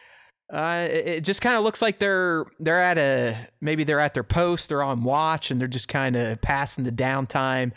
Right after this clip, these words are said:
One dude, he's, like, sitting there looking at his gun. The other guy also looks like he may be cleaning his gun.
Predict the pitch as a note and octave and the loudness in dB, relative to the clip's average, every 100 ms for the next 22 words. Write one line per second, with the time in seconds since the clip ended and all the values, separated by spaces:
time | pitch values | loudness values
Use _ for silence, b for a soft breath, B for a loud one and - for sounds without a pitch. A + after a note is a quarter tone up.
0 | B B B - C#3 C#3+ C#3 C#3 C3 C3 | B B B -4 -2 0 0 2 2 0
1 | B2 B2 A#2+ A2+ - D3 C#3+ C3 B2 C#3+ | 0 -2 -2 -2 -2 0 0 0 0 -2
2 | C#3+ B2+ A#2+ A2 C#3+ C3+ C3+ C3 B2+ C3 | -2 -2 -2 -2 0 0 0 0 0 0
3 | B2+ B2+ B2+ B2 - B2+ - A#2+ B2 - | 0 -2 0 -2 -2 -2 -2 -2 -4 -4
4 | A#2+ B2 B2 A#2+ A2 - C#3+ D3+ D3 D3 | -4 -2 -2 -2 -4 -4 -4 -2 -2 -4
5 | B2+ C#3+ C#3+ C#3 | -2 -2 0 -2